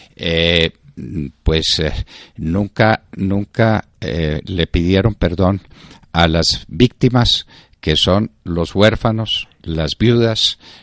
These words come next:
las, eh, los sobrevivientes de, de Ricardo y de Rosenberg. Entonces asesinaron a estas personas y no pasa nada, ahora están en el Congreso y qué maravilla, esta es la paz,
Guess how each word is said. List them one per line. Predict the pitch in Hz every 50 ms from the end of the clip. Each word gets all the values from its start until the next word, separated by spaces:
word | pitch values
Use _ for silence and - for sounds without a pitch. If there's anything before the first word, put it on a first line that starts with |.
| _ _ _
las, | 82 76 71 73 73 73 73 - - - - -
eh, | 76 73 69 - - _ _ - - - -
los | - 82 85 87 82
sobrevivientes | - - 85 87 87 85 80 78 78 78 80 87 90 92 87 - - 113 98 - - - - - - - _ _
de, | - - - - - 80 78 76 73 73 76 76 - - - - - - - -
de | 76 71 69 73 71 71
Ricardo | 69 78 76 - - 87 85 87 92 95 87 104 101 98 98 - -
y | - - 85
de | 80 82
Rosenberg. | 92 131 156 - - 95 69 - - - - - - - - - - - - - _ _ -
Entonces | 76 73 71 - - 82 78 78 - - 113 110 - - - _
asesinaron | - 78 78 - - - 80 73 - - 73 69 69 65 65 - 85 92 101
a | 90 80
estas | 80 - - - 98 -
personas | - - 98 92 - - 87 80 85 107 123 - - -
y | - 110
no | 87 85 80
pasa | - - 92 - - 104
nada, | 92 85 82 90 101 - - _
ahora | - 98 85 78 78 82 82
están | - - - 78 71 69
en | 78 78 78
el | 82 -
Congreso | - - 127 127 - 143 120 110 - - 160 165 - - - - - - _
y | - 78 -
qué | - 87 82
maravilla, | 82 90 101 104 98 104 147 175 175 117 95 - -
esta | - 98 - - -
es | 120 120
la | 127 135 -
paz, | - 180 160 - - -